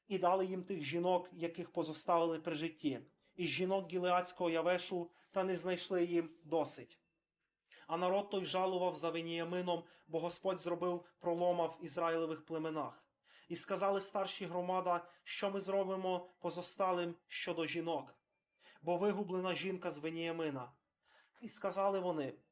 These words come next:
останки насліддя для Веніямина, і не будете витерте плем'я з Ізраїля. А ми не можемо дати їм жінок із наших дочок, бо Ізраїлеві сини присягли,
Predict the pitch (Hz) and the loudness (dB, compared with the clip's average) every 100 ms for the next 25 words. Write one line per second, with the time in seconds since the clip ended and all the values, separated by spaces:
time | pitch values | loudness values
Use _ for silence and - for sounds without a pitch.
0 | _ _ 165 - - 208 202 208 196 190 | _ _ -8 -4 4 4 4 -2 -2 -2
1 | 190 180 - 202 185 175 170 175 165 165 | -4 -4 -2 -4 0 -2 0 0 0 0
2 | 170 170 175 165 127 - _ _ _ _ | 0 0 0 0 -2 -8 _ _ _ _
3 | 180 175 175 202 202 208 196 185 - - | -4 -2 -2 0 -2 4 2 2 -6 -4
4 | 175 180 185 - 175 180 175 170 165 170 | -4 -2 -4 -2 -2 2 2 2 -2 -4
5 | 160 170 160 147 127 120 _ _ _ _ | -4 0 2 0 -4 -8 _ _ _ _
6 | _ _ _ _ _ _ _ - - 165 | _ _ _ _ _ _ _ -20 -6 -2
7 | 170 202 214 208 - 175 180 190 185 180 | 2 2 2 -2 -6 -2 2 0 0 -4
8 | 175 175 180 185 180 147 165 180 175 160 | 2 2 0 -4 -6 -4 -2 -2 -2 -6
9 | 160 165 180 151 156 - 156 135 - - | -4 -4 -4 -6 -6 0 0 0 -8 -20
10 | - 175 175 160 190 196 190 185 - 185 | -4 0 0 2 4 4 2 -2 -4 -2
11 | 175 190 185 - _ - 175 170 180 165 | 2 2 0 -6 _ -6 -4 -2 -2 0
12 | 180 | 0